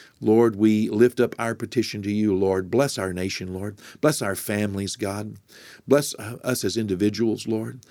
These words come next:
Bless our communities, Lord, our churches, God. Lord, in everything, Lord, without regard to what we're facing, but in everything, Lord, we lift up our voice to you, God.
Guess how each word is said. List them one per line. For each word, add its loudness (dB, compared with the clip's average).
Bless 0
our -4
communities, 0
Lord, 2
our -2
churches, -4
God. -8
Lord, 6
in -2
everything, -2
Lord, -2
without 0
regard 0
to 2
what 0
we're 2
facing, -6
but 8
in 6
everything, 2
Lord, 2
we 4
lift 2
up 0
our 0
voice 0
to -6
you, 0
God. -8